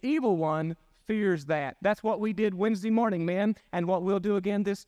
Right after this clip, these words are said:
next Wednesday morning. I'll just put a commercial in for a men's prayer meeting on Wednesday morning. It's important when we come together and we join our hearts and our minds in prayer to the Father. That's participation kind of prayer.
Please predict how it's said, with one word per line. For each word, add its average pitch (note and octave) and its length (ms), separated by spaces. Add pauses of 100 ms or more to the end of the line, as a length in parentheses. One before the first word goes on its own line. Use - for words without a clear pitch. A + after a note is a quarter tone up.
(120)
next G3+ 260
Wednesday F#3+ 240
morning. E3 300
I'll D#3+ 120
just F3 180
put G3+ 120
a - 20
commercial G3 500
in D#3+ 120
for F3 120
a - 20
men's F#3+ 240
prayer G#3+ 240
meeting E3+ 240
on E3 120
Wednesday F#3+ 280
morning. G3+ 320 (180)
It's A3 240
important A3+ 540 (240)
when G#3+ 180
we G3+ 140
come D4 280
together G3 480
and F#3+ 220
we F#3+ 120
join B3+ 400
our G3+ 180
hearts A3 320
and A3 80
our A3 120
minds F3 460 (180)
in F#3+ 200
prayer F#3 340
to F#3 100
the F3 120
Father. F3+ 320
That's A3+ 300
participation G#3+ 1160 (160)
kind G#3+ 300
of G3+ 100
prayer. F#3 480